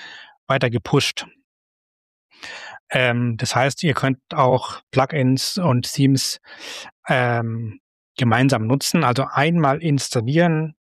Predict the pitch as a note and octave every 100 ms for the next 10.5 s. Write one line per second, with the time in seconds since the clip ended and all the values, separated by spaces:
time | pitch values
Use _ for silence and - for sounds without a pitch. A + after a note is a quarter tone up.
0 | _ C3+ B2 B2 A#2 C3+ C#3 B2 A#2+ A#2
1 | A#2 A#2 - - - _ - B2+ D3+ -
2 | D#3 D#3 _ - C3 - G3 F3+ F3 -
3 | - - E3 D#3+ D#3 E3 - D#3 D3 C3+
4 | C3+ C3+ B2+ - _ C3+ B2+ B2+ A#2+ A#2+
5 | D#3+ E3+ - - C#3 C#3 C3 B2+ - -
6 | - - - _ _ - C#3 - C#3 C3+
7 | - C3+ - C3 B2+ B2+ D3 - B2 B2+
8 | C3 - C3 C#3 C#3 B2 B2 A#2+ B2+ -
9 | - - - - - - _ _ - B2+
10 | A#2+ A#2+ A#2+ A#2 -